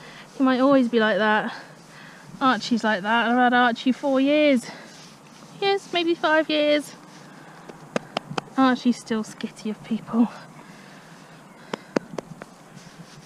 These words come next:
But he's a brave sort. Just the same as Archie. I think that's why I know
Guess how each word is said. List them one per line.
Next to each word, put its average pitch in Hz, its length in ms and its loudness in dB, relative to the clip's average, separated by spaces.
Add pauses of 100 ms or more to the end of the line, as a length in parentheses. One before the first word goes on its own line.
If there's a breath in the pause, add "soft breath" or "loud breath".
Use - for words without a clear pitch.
(1700 loud breath)
But 339 120 2
he's 370 180 2
a 370 60 -2
brave 359 340 -2
sort. 240 560 0 (2000 soft breath)
Just 302 240 0
the 247 60 -10
same 285 220 2
as 247 120 4
Archie. 202 520 -4 (440 loud breath)
I 240 60 -4
think 302 140 2
that's 330 160 -4
why 277 180 4
I 254 80 4
know 247 380 4